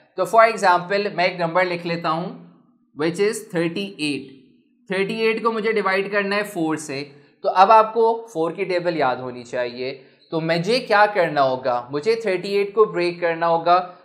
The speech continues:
थर्टी एट को मैं ब्रेक कर सकता हूँ इस तरह से, थर्टी सिक्स प्लस टू upon फ़ोर में।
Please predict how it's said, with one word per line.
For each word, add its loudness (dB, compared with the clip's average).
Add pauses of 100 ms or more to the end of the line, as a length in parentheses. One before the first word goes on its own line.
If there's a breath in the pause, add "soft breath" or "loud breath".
(180)
थर्टी -2
एट -2
को 0
मैं -2
ब्रेक -2
कर -2
सकता -4
हूँ -2
इस -6
तरह -2
से, -14 (600)
थर्टी 0
सिक्स -8 (480)
प्लस -4
टू 0 (560)
upon 2 (400)
फ़ोर -2
में। -10